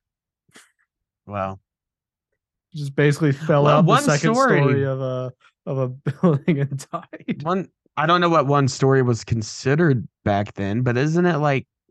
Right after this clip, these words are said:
Speaker 1: fourteen, fifteen feet? Or is it a little less than that?
Speaker 2: Less than that.
Speaker 1: Like ten, ten feet?
Speaker 2: Yeah. I mean, you could
Speaker 1: That's
Speaker 2: hit your
Speaker 1: enough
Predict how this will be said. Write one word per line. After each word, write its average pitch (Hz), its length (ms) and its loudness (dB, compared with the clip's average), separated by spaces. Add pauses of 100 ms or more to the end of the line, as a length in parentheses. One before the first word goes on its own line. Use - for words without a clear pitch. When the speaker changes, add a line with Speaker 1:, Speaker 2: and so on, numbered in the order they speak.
(340)
Speaker 1:
fourteen, 127 600 0
fifteen 131 380 0
feet? 160 340 -2 (600)
Or 120 80 0
is 135 80 2
it 151 40 0
a 147 40 0
little 147 180 2
less 113 220 -2
than 87 100 -14
that? - 160 -20 (220)
Speaker 2:
Less 254 180 -6
than 117 100 -16
that. 120 240 -18 (1300)
Speaker 1:
Like 101 120 -12
ten, 131 440 2 (520)
ten 123 180 -2
feet? 151 340 -2 (300)
Speaker 2:
Yeah. 214 160 -8 (840)
I 339 60 -10
mean, 415 140 2
you 240 60 0
could 160 100 -2
Speaker 1:
That's 160 180 2
Speaker 2:
hit - 60 6
your - 40 0
Speaker 1:
enough 226 380 4